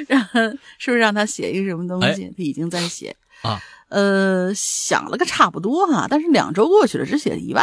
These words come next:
Speaker 1: 多字。
Speaker 2: 哎，可以了，可以了。
Speaker 1: 最近在，嗯，最近在协助导师做实验，我慢慢写哈。
Speaker 2: 啊，行，行，行。
Speaker 1: 看到这些，嗯，看这些主题是巧合，我呢就讲个还算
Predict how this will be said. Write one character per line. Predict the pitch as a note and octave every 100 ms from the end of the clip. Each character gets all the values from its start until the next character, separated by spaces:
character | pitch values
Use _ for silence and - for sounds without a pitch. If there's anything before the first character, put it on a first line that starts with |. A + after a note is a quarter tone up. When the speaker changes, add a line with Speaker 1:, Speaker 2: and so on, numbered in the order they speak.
| F#4+
Speaker 1:
多 | F#3+ F#3+
字。 | - C3
Speaker 2:
哎， |
可 | A#2 B2
以 |
了， | F2+
可 | D2+ F#2
以 |
了。 | F2 -
Speaker 1:
最 | E4
近 | D4
在， | C#4+ A#3 - - _
嗯， | - F#3 E3
最 | - A#3+
近 | A#3+
在 | A3
协 | F#3 E3
助 | G3+
导 | G#3+ -
师 | -
做 | G#3+ G3+
实 | -
验， | E3+ A#3 F3
我 | - D3+
慢 | G#3
慢 | A#3+
写 | C4 -
哈。 | E3 G#3 _
Speaker 2:
啊， | A2+ G2+
行， | - C3
行， | A2+ G2+
行。 | G#2+
Speaker 1:
看 | -
到 | D4+
这 | D4+
些， | D#4+ D4 _ _ _
嗯， | F#3+ F3+ D#3
看 | G#3 C4+
这 | B3
些 | A#3+ C4
主 | E3 -
题 | -
是 | F3+
巧 | A#3+ - -
合， | - - A2 A3 - _ _
我 | - F3+
呢 | F3+ A#3+
就 | C4+
讲 | - G#2 -
个 | F2+ F3+ F#3
还 | - F3 F#3
算 | A#3+ D#4+ A3 F3